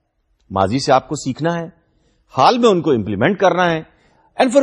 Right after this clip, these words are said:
future, maybe you would like to innovate, maybe you would like to contribute,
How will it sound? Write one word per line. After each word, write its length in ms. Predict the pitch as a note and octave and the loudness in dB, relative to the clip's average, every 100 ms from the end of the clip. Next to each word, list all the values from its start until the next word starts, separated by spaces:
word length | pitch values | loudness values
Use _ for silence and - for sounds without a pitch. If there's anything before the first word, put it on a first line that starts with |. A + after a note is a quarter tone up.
| - | 0
future, 380 | D4+ - A#3+ B3 - _ _ - | 2 4 2 2 -4 _ _ -2
maybe 260 | F3 A3+ G3+ F#3 | 0 2 -2 -2
you 80 | C3+ | -2
would 100 | C3 | 2
like 160 | C3 D#3+ | 0 0
to 60 | - F3+ | -2 0
innovate, 440 | F#3+ G#3+ B3 A#3+ _ _ - | 4 6 4 2 _ _ -4
maybe 180 | F#3 A3+ | -2 0
you 140 | E3 | 0
would 120 | D3 D#3 | 2 2
like 160 | D#3+ | 2
to 80 | G#3 A3 | 0 0
contribute, 560 | C4 B3+ A3+ G#3+ G#3 | 0 0 0 2 0